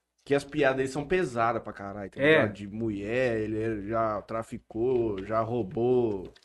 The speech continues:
Speaker 1: de tudo. E, cara, você racha o bico, cara.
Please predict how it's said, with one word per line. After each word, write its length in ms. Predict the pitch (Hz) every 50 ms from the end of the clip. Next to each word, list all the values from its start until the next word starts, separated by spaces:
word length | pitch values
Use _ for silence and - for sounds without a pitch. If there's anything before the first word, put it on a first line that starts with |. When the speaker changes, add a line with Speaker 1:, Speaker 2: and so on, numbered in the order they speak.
| _ _ _ _ _ _ _ _ -
Speaker 1:
de 100 | - 135
tudo. 460 | 143 139 - - - 143 135 113 107 107
E, 40 |
cara, 480 | - - - 139 131 117 104 107 98 95 - _ _ _ _ _ _ _
você 180 | - - 208 226
racha 420 | 214 175 156 156 185 - - -
o 20 | 113
bico, 300 | 98 - - - - - _ -
cara. 140 | - -